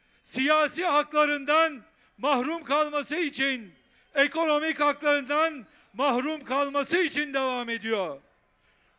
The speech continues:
Bu düzeni sürdürmek için bize savaşı, şiddeti, zulmü dayatıyorlar. Ama bu böyle gitmez. Bu düzen değişecek.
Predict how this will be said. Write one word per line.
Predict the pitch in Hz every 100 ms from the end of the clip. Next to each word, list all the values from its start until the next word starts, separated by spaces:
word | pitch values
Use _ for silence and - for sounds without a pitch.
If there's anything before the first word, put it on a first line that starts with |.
| _ _
Bu | 320 339
düzeni | 302 254 311 311 285
sürdürmek | 277 294 262 294 302 311 247
için | - 302 339 320 220 _ _ _
bize | - 277 285 311 302 208 - _
savaşı, | - - 285 285 277 - 277 359 359 254 - - -
şiddeti, | - 277 277 294 277 277 330 339 269 - _ _
zulmü | - 269 277 277 294
dayatıyorlar. | 277 254 247 233 233 220 196 139 _ _ _ _ _ 240
Ama | 285 349 330 294 - - _ 180
bu | 320 349
böyle | 320 302 311 311
gitmez. | 285 247 226 247 339 339 277 - - _ _ _
Bu | 202 370 359
düzen | 320 269 262 330 381 359 262 _ _ -
değişecek. | 339 349 262 285 294 320 381 349